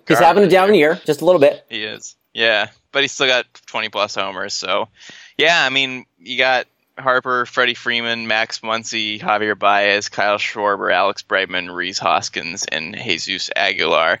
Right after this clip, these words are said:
Speaker 2: Jesus.
Speaker 1: Uh, I didn't even know who Jesus Aguilar is, but apparently he leads the National League in home runs. So
Speaker 2: Guy's a stud.
Speaker 1: <laughs> I don't know where that happened, but I guess, I guess he's good, pretty good at home runs. Uh, yeah, I mean, not, not a lot of names that you're gonna recognize. They're all good players, but not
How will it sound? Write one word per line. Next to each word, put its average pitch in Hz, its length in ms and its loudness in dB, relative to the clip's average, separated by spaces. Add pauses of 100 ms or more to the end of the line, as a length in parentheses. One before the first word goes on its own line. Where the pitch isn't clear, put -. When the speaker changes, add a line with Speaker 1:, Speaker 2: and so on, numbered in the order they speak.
(140)
Speaker 2:
Jesus. 117 240 2
Speaker 1:
Uh, 95 500 2 (320)
I 113 120 2
didn't 139 120 0
even 131 100 -2
know 123 180 2
who 113 60 2
Jesus 113 300 -2
Aguilar 127 420 2
is, 131 280 -2
but 117 120 -6
apparently 123 300 -4
he 113 40 -2
leads 117 200 -2
the 110 60 -14
National 117 340 -4
League 123 140 2
in 107 40 -2
home 117 200 -2
runs. 110 320 -2
So - 120 -6
Speaker 2:
Guy's 139 180 2
a 107 60 0
stud. 123 600 2 (280)
Speaker 1:
<laughs> - 300 -20
I 113 80 0
don't 120 80 2
know 117 100 2
where 117 120 4
that 117 180 2
happened, 107 500 -4
but 101 200 -4 (200)
I 92 120 -6
guess, - 200 -10
I 104 60 0
guess 107 140 -2
he's 110 180 -10
good, - 140 -20
pretty 104 200 -12
good 95 140 -2
at 98 80 -4
home 95 220 -4
runs. 95 380 -2 (420)
Uh, 113 260 2
yeah, 147 220 2
I 110 100 0
mean, 113 80 -2
not, 120 160 -2
not 117 220 0
a 123 40 4
lot 117 140 4
of 110 60 -10
names 110 300 -2
that 98 100 -6
you're 98 100 -2
gonna 98 160 -2
recognize. 123 760 -4
They're 110 140 2
all 110 120 2
good 104 160 -4
players, 110 460 0
but 87 160 -6
not 92 240 0